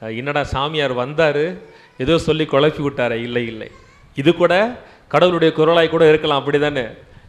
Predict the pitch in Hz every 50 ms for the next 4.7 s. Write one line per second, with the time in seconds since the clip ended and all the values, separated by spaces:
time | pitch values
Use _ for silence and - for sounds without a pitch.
0 | - - - - 127 127 135 147 175 202 220 208 196 196 190 180 190 185 196 180
1 | 170 180 185 180 175 180 170 170 175 175 165 160 147 143 143 139 123 110 92 -
2 | - - - - _ _ - - - - 156 156 185 190 185 190 170 143 127 120
3 | 113 107 - - - - - _ - 127 139 151 190 190 196 185 170 175 170 170
4 | - 170 165 180 190 196 202 190 - - 196 196 214